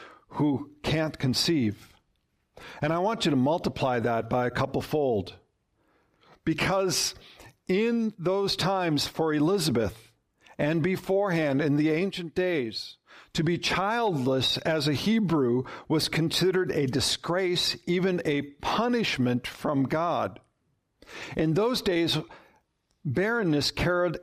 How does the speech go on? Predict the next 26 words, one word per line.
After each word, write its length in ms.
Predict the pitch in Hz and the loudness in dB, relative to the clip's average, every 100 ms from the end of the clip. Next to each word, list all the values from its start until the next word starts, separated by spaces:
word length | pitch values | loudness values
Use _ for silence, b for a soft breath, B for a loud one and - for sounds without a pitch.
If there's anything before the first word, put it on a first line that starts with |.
| - | -8
carried 340 | - 180 180 - | -2 0 0 0
a 200 | 135 131 | 0 2
moral 560 | 120 135 180 185 180 | 2 2 2 2 0
stigma, 1040 | 160 - - - - 185 - 123 104 87 - B B B B B | 0 0 -2 -4 -2 -2 2 2 2 -2 -6 B B B B B
because 300 | 175 170 147 | -2 0 0
in 140 | 151 131 | 2 2
Jewish 480 | 156 233 220 - | 2 0 0 -2
thinking, 680 | 151 - 214 156 123 127 139 B B B | -4 -2 0 0 0 0 -2 B B B
it 160 | 156 147 | -2 2
meant 320 | 160 165 - B - | 2 0 -4 B -4
that 200 | 143 139 | -2 0
those 300 | 185 185 - | 0 0 -2
people 420 | 165 175 165 139 | -2 0 0 0
were 320 | 123 156 160 | 2 0 2
not 420 | 143 143 143 135 | 2 0 -2 -2
righteous, 840 | 156 151 139 - 101 - - - - _ _ _ _ - | 0 0 0 -2 0 0 -2 -4 -8 _ _ _ _ -2
and 240 | 127 117 | 0 2
therefore 680 | 151 190 202 - 131 135 131 B - | 2 0 0 0 2 2 -2 B -4
they 200 | 175 214 | 0 2
were 180 | 185 | 2
being 360 | 143 156 156 156 - | 2 2 2 0 -4
punished 680 | - 202 147 107 - - - _ _ - | -2 0 2 2 -2 -8 -14 _ _ -4
by 180 | 120 120 | -2 0
God. 460 | 139 117 98 85 - _ _ _ _ _ _ _ - B B | 0 0 0 -2 -8 _ _ _ _ _ _ _ -20 B B
For 120 | - 180 | -4 -2
example, 600 | 127 175 196 156 120 | 2 2 0 0 0